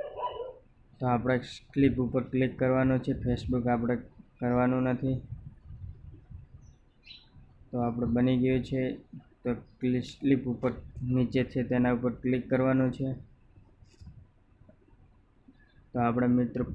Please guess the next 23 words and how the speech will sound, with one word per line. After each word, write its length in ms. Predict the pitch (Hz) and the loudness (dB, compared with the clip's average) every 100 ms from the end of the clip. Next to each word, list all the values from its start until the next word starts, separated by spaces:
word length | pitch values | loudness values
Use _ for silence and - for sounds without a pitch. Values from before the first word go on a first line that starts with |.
| 113 | -4
ફોલોવર 440 | 123 123 123 127 127 - - - 120 | 2 4 4 4 0 -6 -4 -4 0
લેવાના 460 | 123 123 127 127 | 2 4 4 2
છે 180 | 123 127 | 0 -4
ચાર 280 | 117 123 123 | 0 0 0
પાંચ. 400 | 131 131 123 - - - - - - _ _ _ _ _ - - _ - - - - - - _ - | 0 0 -2 -6 -12 -14 -18 -20 -20 _ _ _ _ _ -20 -20 _ -16 -14 -14 -16 -16 -20 _ -4
તો 100 | 120 | 0
મિત્રો 360 | 123 120 123 | 0 0 -4
ચાર 260 | 120 127 123 | -2 0 0
પાંચ 300 | - 127 113 | 0 -2 -2
ફોલોવર 460 | - 127 127 127 127 | -2 2 4 4 4
લઈ 180 | 127 127 | 4 4
લઈએ 300 | 131 131 123 | 4 2 2
છીએ. 340 | - 135 135 - - - - - - - - - | 0 -2 -2 -6 -18 -12 -8 -4 -4 -4 -8 -4
પછી 220 | 127 120 117 - - - | -2 -2 -4 -6 -4 2
આ 120 | 123 120 - - - - - - - - - | 2 2 -8 -16 -10 -8 -8 -8 -8 -8 -2
ખૂણામાં 320 | 127 123 123 | 2 4 2
છે 140 | 127 123 | 2 -2
તીર 300 | - 127 117 | 0 0 0
તેના 300 | 123 123 123 | 0 2 2
ઉપર 220 | 131 123 | 0 0
ક્લિક 340 | 135 127 123 | 0 -2 -2
કરવાનું 460 | 131 131 131 135 123 | -2 0 2 2 0
છે. 220 | 139 | -2